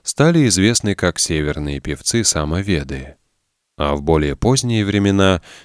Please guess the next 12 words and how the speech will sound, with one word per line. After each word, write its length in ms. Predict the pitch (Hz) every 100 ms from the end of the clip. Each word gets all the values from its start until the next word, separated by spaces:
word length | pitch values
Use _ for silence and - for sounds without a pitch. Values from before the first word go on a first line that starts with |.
| -
некоторые 560 | 120 165 - 127 104
из 120 | 85 78
них 220 | 107 127
стали 400 | - 104 104 82
известны 440 | 73 90 - 90
как 380 | - 90 - -
западные 720 | - 82 104 - 67 69 67
певцы. 600 | - - - - 67 65 _ _ _ _ _ _ _ _ _ _ _ _ _ _ _ _ _ _ -
Пять 400 | 85 71 - -
других 520 | 80 78 80 92 120
учеников 600 | 107 - 101 95 98 95 -
Паушьянджи, 920 | 92 82 - 92 87 82 87 80